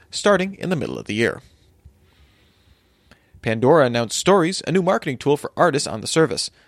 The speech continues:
Stories allow artists to build playlists combined with voice tracks to build narrative and insight around the selections. Stories is rolling out to Pandora's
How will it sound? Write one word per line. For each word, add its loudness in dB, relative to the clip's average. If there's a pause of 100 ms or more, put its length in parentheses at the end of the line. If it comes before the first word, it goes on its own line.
(280)
Stories 2
allow 2
artists 2
to -4
build 0
playlists 2
combined 0
with -6
voice 2
tracks -4 (160)
to -10
build 4
narrative 2
and -6
insight -2
around -6
the -4
selections. -2 (600)
Stories 4
is 0
rolling 4
out 0
to -4
Pandora's 0